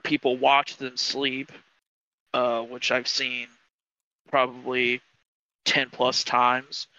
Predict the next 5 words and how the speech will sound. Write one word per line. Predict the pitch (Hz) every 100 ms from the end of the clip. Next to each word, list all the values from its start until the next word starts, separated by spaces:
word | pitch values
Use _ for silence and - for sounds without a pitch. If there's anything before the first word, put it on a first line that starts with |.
| - _ _ _ _ _ _ _ _
Um, | - 127 120 117 110 95 - _ _ _ _ _ _ _ _ _ _ _
you'll | 143 143 143
see | - 147
something | - 151 139 139
like | 135 131 -